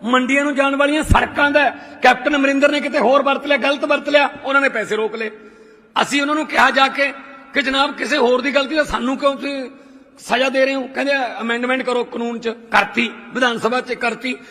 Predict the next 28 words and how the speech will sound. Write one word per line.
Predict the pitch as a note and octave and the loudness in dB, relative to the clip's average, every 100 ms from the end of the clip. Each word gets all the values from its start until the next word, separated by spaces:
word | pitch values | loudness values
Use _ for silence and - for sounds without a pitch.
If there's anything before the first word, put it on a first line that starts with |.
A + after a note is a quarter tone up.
| - | 0
ਕਿ | B3+ | 2
ਇਹ | |
ਪੈਸਾ | B3+ A#3 G#3+ A3+ | 4 2 2 0
ਸਾਰਾ | G#3+ G3 A#3 C4 | 0 0 0 0
ਮੰਡੀਆਂ | A3+ A3 G#3+ B3 B3+ | 0 0 2 2 2
ਨੂੰ | B3+ | 2
ਅਪਗ੍ਰੇਡ | A#3+ G#3 A3 G#3 | 0 0 -2 0
ਕਰਨ | A3 G#3+ | -4 -4
ਵਾਸਤੇ | A3 A3 - C4+ C4+ - - - - | -4 -4 0 0 -2 -10 -20 -14 -2
ਤੇ | |
ਉਹਦੀਆਂ | A#3+ A#3 B3+ | -2 0 -2
ਸੜਕਾਂ | F#3+ G3 A3 G#3 F#3+ - - - - - _ - | -2 -2 0 0 -2 -12 -20 -20 -20 -20 _ -10
ਨੂੰ | G3 G3 | -8 -8
ਅਪਗ੍ਰੇਡ | F#3+ F#3+ | -6 -8
ਕਰਨ | E3+ F3 | -6 -6
ਵਾਸਤੇ | E3+ D#3+ - | -6 -6 -8
ਹੀ | D3+ | -8
ਲੱਗੂਗਾ। | C#3+ A2 A2+ G#2+ - - _ - | -8 -8 -10 -10 -14 -20 _ -6
ਫਿਰ, | D3+ | -6
ਫਿਰ | C3 B2 | -8 -12
ਰੋਕੀ | B2+ - | -12 -8
ਬੈਠੇ | E3+ E3+ A3 | -6 -6 -8
ਆ। | - - - _ _ _ _ _ _ _ | -10 -20 -20 _ _ _ _ _ _ _
ਸਾਢੇ | - C#3 G3 | -18 -4 -4
ਪੰਜ | G#3 F3+ F3+ | -2 -4 -4
ਹਜ਼ਾਰ | F3+ F3+ F3+ | -4 -6 -8
ਕਰੋੜ | E3 E3 | -8 -8
ਰੁਪਈਆ | E3 E3 D3+ B2+ | -8 -6 -4 -4